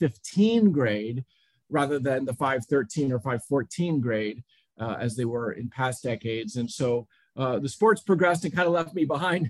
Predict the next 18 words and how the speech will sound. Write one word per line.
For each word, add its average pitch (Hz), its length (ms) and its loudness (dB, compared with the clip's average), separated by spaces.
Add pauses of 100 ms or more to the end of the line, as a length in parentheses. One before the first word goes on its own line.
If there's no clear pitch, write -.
(140)
<laughs> 175 120 -14
you 175 80 2
might 180 280 4
say. 160 240 2
But, 143 260 -2 (260)
uh, 269 200 0
but 175 320 2
for 190 160 2
me 214 140 4
to 190 80 2
still - 280 0
be 180 160 -4
doing 185 400 0
it 170 140 -2
at 135 160 -8
age 151 300 -6
fifty-eight 131 680 0
and 175 240 -6